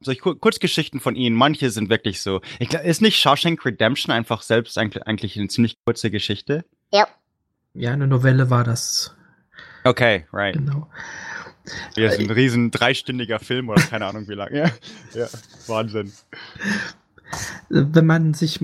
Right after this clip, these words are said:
Speaker 3: äh, Marty im Film mit anguckt noch, ähm, hat er sogar noch mehr Charakter, aber ich find auch, dass er hier in der Geschichte wirklich gut dargestellt ist, auch wenn er nur wenig vorkommt. Äh, im Film übrigens gespielt von Corey Haim, einem der achtziger Jahre Corys, die kennt man vielleicht.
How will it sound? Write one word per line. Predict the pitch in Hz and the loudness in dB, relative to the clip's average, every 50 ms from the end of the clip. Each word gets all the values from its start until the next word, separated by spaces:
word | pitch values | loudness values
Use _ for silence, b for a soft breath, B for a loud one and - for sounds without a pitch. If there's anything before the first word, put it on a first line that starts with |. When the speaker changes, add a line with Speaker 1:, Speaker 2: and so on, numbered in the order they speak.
| 131 - | -2 2
Speaker 3:
äh, | 127 127 120 | 2 2 4
Marty | 123 127 135 147 180 180 - 190 | 4 4 4 4 4 2 2 2
im | 170 156 | 2 2
Film | 156 - - 196 226 240 214 180 | 0 2 2 2 4 4 2 0
mit | 156 156 - | 0 0 0
anguckt | 131 135 139 - - 220 262 - - - 190 | 0 0 -2 0 -2 -2 -2 -2 -2 0 2
noch, | 180 190 190 - - - - | 4 4 2 0 -6 -6 -4
ähm, | 151 151 151 160 160 - _ _ _ _ _ _ - | -2 -2 -2 -4 -6 -8 _ _ _ _ _ _ -4
hat | - 151 175 | 2 4 4
er | 185 | 4
sogar | 170 170 - 165 156 | 4 4 2 2 2
noch | 170 190 - - | 2 2 2 2
mehr | 180 160 151 139 131 | 2 2 2 0 0
Charakter, | - 139 120 120 131 131 - - 180 170 | -2 0 0 2 0 -2 0 2 2 2
aber | 160 151 156 | 4 4 2
ich | 151 - - | 0 0 -2
find | - 185 175 170 | -2 0 2 2
auch, | 170 - | 2 2
dass | 175 160 | 2 2
er | 160 151 | 4 4
hier | 156 | 4
in | 151 | 4
der | 160 156 | 2 2
Geschichte | - - 185 180 - 165 147 | 2 2 2 2 4 2 2
wirklich | 165 180 - - 175 170 - - - - - _ _ _ - - _ | 2 2 2 2 0 0 0 -4 -12 -12 -12 _ _ _ -16 -10 _
gut | - 190 196 - - | 0 0 2 4 4
dargestellt | 127 156 180 185 180 - - 127 131 139 | 6 6 6 4 4 4 4 4 4 4
ist, | 156 - | 2 0
auch | - - - | 0 2 2
wenn | 156 | 4
er | 156 | 4
nur | 151 151 139 147 | 4 4 4 4
wenig | 156 156 170 - | 2 2 2 0
vorkommt. | - - 190 190 190 - 131 135 185 - - - _ _ _ _ B B B B B B B B B B B B B B B B B B B B _ - | 2 2 2 2 2 0 0 0 0 -2 -6 -10 _ _ _ _ B B B B B B B B B B B B B B B B B B B B _ 0
Äh, | - 131 - | 2 4 6
im | 160 156 156 | 6 6 6
Film | - 202 208 214 | 6 4 4 4
übrigens | 190 185 185 175 - - | 4 2 2 0 0 -2
gespielt | - - - 190 190 185 | -6 -2 2 4 4 4
von | - 170 160 156 | 2 0 0 2
Corey | - 180 180 180 160 151 | 4 4 6 6 4 4
Haim, | 170 180 196 196 214 277 - - _ - - | 4 4 4 4 2 0 -4 -10 _ -6 -4
einem | 151 143 151 156 151 151 151 | -4 -2 -2 -2 -4 -4 -4
der | 151 147 139 139 135 131 131 - - _ _ | -2 -2 -2 0 0 -2 -2 -4 -10 _ _
achtziger | - 156 160 - - 185 170 165 | 0 0 0 2 0 2 4 6
Jahre | 156 156 151 151 156 151 | 6 6 6 4 2 2
Corys, | - - 185 175 170 180 214 - | 2 4 4 6 6 4 2 2
die | - 156 | -2 -4
kennt | 131 - 175 175 175 | -2 0 0 2 2
man | 160 156 | 2 2
vielleicht. | - 127 117 120 131 180 - - - | 2 2 2 2 2 2 0 0 -6